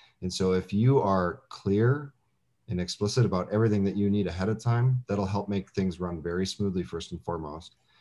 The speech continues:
And then when you get to the O R on your date of surgery, make sure you learn everyone's name, the C R N A, the scrub tech, the, just learn their name and use their name, show them that human decency and respect,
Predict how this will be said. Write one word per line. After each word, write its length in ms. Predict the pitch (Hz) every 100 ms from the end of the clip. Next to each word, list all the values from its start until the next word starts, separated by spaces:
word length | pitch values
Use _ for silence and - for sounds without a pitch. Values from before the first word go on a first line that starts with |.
| _
And 60 | 101
then 80 | 107
when 80 |
you 100 | 104
get 380 | 92 92 143 156
to 100 | -
the 200 | 98 87
O 160 | 80 78
R 440 | 76 76 85 117 123 _ _ _
on 120 | 87 92
your 120 | 90
date 240 | 95 101
of 120 | 101
surgery, 640 | 85 - 80 73 78 82 87 _ _
make 80 | 139
sure 140 | 131
you 80 | 160
learn 260 | 107 104 107
everyone's 440 | 98 90 82 71
name, 380 | 80 76 69 64 - _ _ _ _ -
the 80 |
C 180 | 92 101
R 120 | 98
N 80 | 95
A, 460 | 92 92 90 85 80 _ _
the 60 | -
scrub 340 | - 95 87
tech, 420 | - 87 80 - - _ _
the, 200 | 90 85 92 _ _ _ - - 123
just 220 | 117 120
learn 340 | 107 123 139
their 180 | 131 127
name 400 | 127 98 92 98 -
and 200 | 101 98
use 440 | 101 120 147 135
their 240 | 98 87
name, 500 | 80 73 73 90 117 - _ _ -
show 260 | - 110
them 240 | 120 123 104
that 340 | 101 95 90 - _
human 300 | - 110 104
decency 440 | 98 98 95 95
and 100 | 87
respect, 520 | 85 82 - 87 85